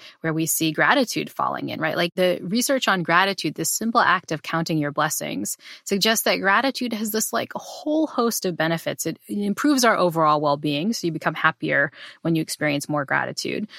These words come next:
Um, your immune function gets better, your sleep gets better, your relationships get stronger. In fact,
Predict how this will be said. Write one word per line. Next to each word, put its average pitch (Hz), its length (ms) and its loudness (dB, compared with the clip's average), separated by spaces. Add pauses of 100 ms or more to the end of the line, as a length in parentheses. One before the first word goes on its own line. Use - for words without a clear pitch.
(200)
Um, 156 180 2
your 170 200 2
immune 170 340 2
function 180 400 0
gets 165 220 0
better, 175 280 2
your 156 200 0
sleep 175 440 -2
gets - 260 0
better, 156 360 0
your 202 160 0
relationships 165 800 0
get - 200 -4
stronger. 147 480 -2
In 196 120 -2
fact, 156 260 0